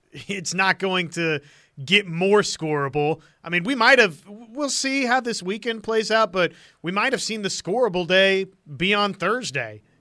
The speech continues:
in this tournament, though Brooks Koepka is giving that notion a little bit of a run for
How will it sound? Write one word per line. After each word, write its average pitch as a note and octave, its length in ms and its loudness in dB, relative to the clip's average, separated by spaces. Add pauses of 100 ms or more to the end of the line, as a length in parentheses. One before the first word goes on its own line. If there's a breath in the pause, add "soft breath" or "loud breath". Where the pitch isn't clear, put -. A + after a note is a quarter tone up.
in F3+ 200 0
this D#3 180 -2
tournament, C#3 480 -4 (480 soft breath)
though F3+ 580 6
Brooks F3+ 380 4
Koepka F3+ 480 4
is E3+ 220 -2
giving E3+ 260 0
that E3 220 2
notion D#3+ 560 -2
a E3+ 80 -2
little E3 200 0
bit D#3 120 0
of C#3 100 -2
a D3 60 -2
run D3+ 320 -2
for C#3+ 420 -2